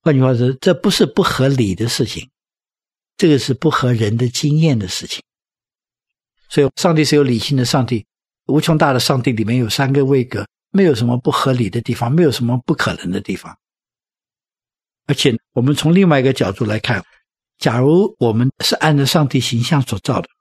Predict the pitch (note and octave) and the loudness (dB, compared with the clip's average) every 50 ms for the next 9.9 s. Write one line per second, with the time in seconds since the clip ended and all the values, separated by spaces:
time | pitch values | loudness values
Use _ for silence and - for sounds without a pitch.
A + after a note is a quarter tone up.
0 | _ _ _ _ _ _ _ _ _ _ _ _ _ _ - - E3+ D#3 C3 - | _ _ _ _ _ _ _ _ _ _ _ _ _ _ -4 0 0 0 2 2
1 | C#3+ B2 - E3 D#3 C3 B2 B2+ C3 D3 D#3+ E3 E3+ D3 A#2 - A#2 A2 - - | 0 0 2 2 2 2 2 2 2 2 2 4 4 2 2 0 -4 -4 -2 -4
2 | A#2 G#2 F#2+ F2+ - - - - _ _ _ _ _ _ _ _ _ _ _ _ | -4 -4 -4 -8 -10 -12 -18 -20 _ _ _ _ _ _ _ _ _ _ _ _
3 | _ _ _ _ _ - F#3 F3+ F3+ F3 - A3+ F#3 E3+ F#3 E3+ - - E3 D3+ | _ _ _ _ _ 0 0 2 2 2 2 0 0 0 -2 -2 0 0 0 2
4 | C#3 B2 A#2 C3 C#3+ C#3 - - C#3 B2 C3+ A#2+ - _ _ _ _ _ _ _ | 2 2 2 2 0 0 0 -2 -2 -2 -2 -4 -6 _ _ _ _ _ _ _
5 | _ _ _ _ _ _ _ _ _ _ - C3 D3 D3+ C3+ C#3 - - - - | _ _ _ _ _ _ _ _ _ _ -2 0 2 2 2 0 -2 -4 -4 -2
6 | E3 D3+ C#3 - - C#3 A#2+ A2+ - A2 F#2+ F2+ E2 E2 F2 F2+ - _ _ _ | 0 0 0 0 0 -2 -2 -2 -4 -4 -6 -6 -6 -8 -8 -12 -14 _ _ _
7 | _ _ _ - B2 A#2+ G#2+ G2 G2 - C3+ B2 A#2 A2+ G2+ A#2+ A#2 - - - | _ _ _ -2 -2 0 0 -2 -2 0 0 0 0 0 -2 -4 -6 -6 -6 -6
8 | - G2 F#2 F#2+ F#2 - - F#2 - _ _ _ _ _ - E3+ D3+ C3+ B2 - | -4 -4 -4 -4 -6 -8 -10 -12 -12 _ _ _ _ _ -4 -2 -2 -2 -2 -6
9 | D#3+ D#3 - D#3+ E3 D#3 C3 A#2+ A#2+ A2+ - - - D#2+ C#2+ C2 - - | -6 -4 -2 0 2 2 2 0 0 -2 -2 -4 -6 -8 -8 -8 -12 -14